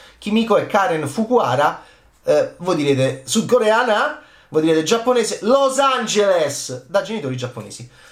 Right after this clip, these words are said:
L'idea, appunto, per loro è anche nel casting i-, i-, mischiare il sangue,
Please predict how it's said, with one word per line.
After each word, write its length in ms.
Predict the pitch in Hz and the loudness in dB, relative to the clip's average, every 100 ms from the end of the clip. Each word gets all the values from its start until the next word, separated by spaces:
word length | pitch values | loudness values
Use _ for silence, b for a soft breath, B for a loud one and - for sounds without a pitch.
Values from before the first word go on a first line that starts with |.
| B B B B B B B _ - | B B B B B B B _ -6
L'idea, 840 | 120 147 196 208 196 220 - - - | -2 0 2 2 2 2 -2 -2 -2
appunto, 580 | 175 - 202 208 247 | -2 -4 -6 0 0
per 220 | 226 175 180 | 2 0 2
loro 480 | 170 185 220 233 | 2 2 2 2
è 240 | 165 160 180 | 0 0 2
anche 500 | 165 170 170 208 196 | 0 0 -2 -2 0
nel 220 | 131 131 | 0 -2
casting 760 | - 165 160 - 214 208 208 - | 0 -2 -2 -4 -6 0 0 0
i-, 440 | 180 160 160 156 | -8 -6 -4 -4
i-, 40 | 151 | -2
mischiare 460 | 170 - 156 135 | -2 0 0 0
il 80 | 156 | -2
sangue, 680 | - 143 123 147 170 196 | -2 0 0 -2 -2 -4